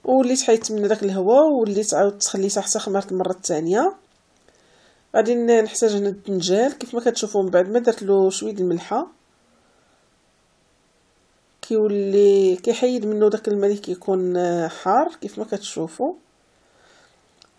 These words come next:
صافي، وغادي نحتاج فلفله حمراء وفلفله خضراء،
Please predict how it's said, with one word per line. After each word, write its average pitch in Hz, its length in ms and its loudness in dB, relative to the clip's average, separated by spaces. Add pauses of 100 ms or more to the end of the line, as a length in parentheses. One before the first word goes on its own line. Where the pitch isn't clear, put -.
(140)
صافي، 320 340 0
وغادي 294 180 6
نحتاج 277 260 -2
فلفله 233 380 -6
حمراء 240 300 0
وفلفله 208 400 0 (600)
خضراء، 202 460 0